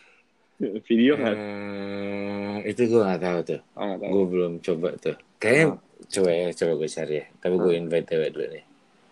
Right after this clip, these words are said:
Speaker 1: Boleh, boleh, boleh. Boleh juga.
Speaker 2: Pokoknya begitu lo connect, kita langsung record aja.
Speaker 1: Oke, Cap. Oke.
Speaker 2: <laughs> Nggak gitu, udah recording dari tadi.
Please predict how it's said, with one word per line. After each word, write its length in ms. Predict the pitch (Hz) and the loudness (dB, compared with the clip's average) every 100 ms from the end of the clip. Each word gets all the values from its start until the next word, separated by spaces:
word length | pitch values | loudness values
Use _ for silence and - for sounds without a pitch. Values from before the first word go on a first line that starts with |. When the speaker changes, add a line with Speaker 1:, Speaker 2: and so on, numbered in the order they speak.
| _ _ _ _ - _ _ _ | _ _ _ _ -20 _ _ _
Speaker 1:
Boleh, 300 | 104 95 95 | -6 -2 -2
boleh, 240 | 95 95 95 | -2 -4 -2
boleh. 220 | 101 98 _ _ _ _ _ _ | -4 -4 _ _ _ _ _ _
Boleh 260 | 104 101 98 | -8 -2 0
juga. 360 | 104 98 95 - _ _ _ _ _ _ _ _ _ _ _ _ _ _ _ _ 339 330 311 - _ _ _ _ _ | 0 0 -2 -6 _ _ _ _ _ _ _ _ _ _ _ _ _ _ _ _ -20 -20 -20 -20 _ _ _ _ _
Speaker 2:
Pokoknya 320 | - 110 160 | 0 6 8
begitu 480 | 180 139 127 - 123 | 8 8 6 8 8
lo 320 | 117 120 117 | 10 8 6
connect, 560 | 117 110 147 156 - _ | 2 2 2 0 -2 _
kita 240 | 107 156 | -4 0
langsung 240 | 160 143 120 | 0 0 0
record 380 | 117 - 139 - | 0 2 -2 -2
aja. 160 | 101 90 - _ _ _ _ _ _ _ | -10 -10 -12 _ _ _ _ _ _ _
Speaker 1:
Oke, 240 | 110 107 | -4 0
Cap. 240 | 104 107 87 | 0 0 -2
Oke. 300 | 107 101 104 - - - - 90 - - - _ - _ _ - | -6 -2 -4 -4 -18 -18 -18 -20 -16 -18 -18 _ -20 _ _ -8
Speaker 2:
<laughs> 800 | 185 180 165 - 170 - 196 190 | -4 -2 0 0 0 0 -2 2
Nggak 180 | 190 147 | 4 4
gitu, 220 | 139 147 202 - 208 - | 4 4 2 -2 -8 -2
udah 140 | 147 170 | 0 2
recording 480 | 180 143 127 139 147 | 2 0 0 -2 0
dari 240 | 123 135 - | -2 -2 -4
tadi. 420 | - 185 160 | -4 -4 -2